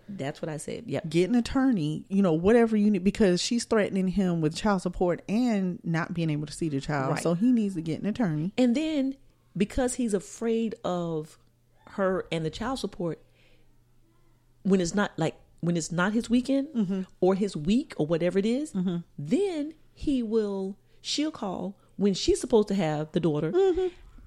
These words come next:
Speaker 1: "I got to do so and so and so.
Speaker 2: Yeah.
Speaker 1: You need to come
Speaker 2: Yeah,
Speaker 1: get her."
Speaker 2: you need to come get her.
Speaker 1: And he
Speaker 2: Mm-hmm.
Speaker 1: will, but see, there's a little fear factor. "If I don't,
Speaker 2: Yeah.
Speaker 1: then she's gonna do this right here." That
Speaker 2: And that's,
Speaker 1: retaliation.
Speaker 2: that's horrible.
Speaker 1: That's a horrible way to
Speaker 2: That's
Speaker 1: live.
Speaker 2: horrible.
Speaker 1: That's
Speaker 2: That is a horrible way to live.
Speaker 1: Let me put, let me put this out there.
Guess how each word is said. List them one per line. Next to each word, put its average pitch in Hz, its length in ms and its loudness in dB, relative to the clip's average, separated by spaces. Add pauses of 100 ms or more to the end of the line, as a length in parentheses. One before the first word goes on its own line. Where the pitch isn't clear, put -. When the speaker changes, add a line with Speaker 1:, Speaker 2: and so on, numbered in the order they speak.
(140)
Speaker 1:
"I 202 140 -2
got 226 220 -2
to 185 60 0
do 202 140 2
so 190 220 -4
and 196 100 -2
so 185 140 -2
and 185 120 0
so. 415 80 6
Speaker 2:
Yeah. 269 220 4
Speaker 1:
You 196 140 6
need 226 160 6
to 180 40 -8
come 233 200 0
Speaker 2:
Yeah, 339 60 6
Speaker 1:
get 233 140 6
her." 156 140 2
Speaker 2:
you 247 80 4
need 254 140 4
to 214 40 -6
come 214 200 -2
get 202 160 0
her. 160 100 -4
Speaker 1:
And 277 180 2
he 247 220 6
Speaker 2:
Mm-hmm. 262 100 4
Speaker 1:
will, 262 300 2
but 196 160 0
see, 233 140 -2
there's 220 220 2
a 226 40 0
little 196 220 2
fear 285 400 -2
factor. - 400 -4
"If 208 260 0
I 175 160 -4
don't, 214 500 -2 (140)
Speaker 2:
Yeah. 143 420 2
Speaker 1:
then 180 220 6
she's 247 320 2
gonna 190 200 2
do 180 140 -2
this 190 240 2
right 202 100 -2
here." 214 140 2 (140)
That 208 120 2
Speaker 2:
And 214 80 2
that's, 247 160 2
Speaker 1:
retaliation. 196 500 0
Speaker 2:
that's 185 180 -4
horrible. 147 280 -2
Speaker 1:
That's 339 180 0
a 269 160 -2
horrible 269 320 -4
way 240 100 2
to 196 80 2
Speaker 2:
That's 180 120 2
Speaker 1:
live. 359 100 0
Speaker 2:
horrible. 135 480 -2
Speaker 1:
That's 190 220 4
Speaker 2:
That - 20 2
is 170 60 2
a 143 80 4
horrible 190 440 4
way 156 140 4
to 147 80 0
live. 139 400 -2 (240)
Speaker 1:
Let 269 140 2
me 269 100 2
put, - 120 0
let 269 80 6
me 285 80 2
put 240 180 -2
this 208 160 0
out 151 160 -6
there. - 180 -6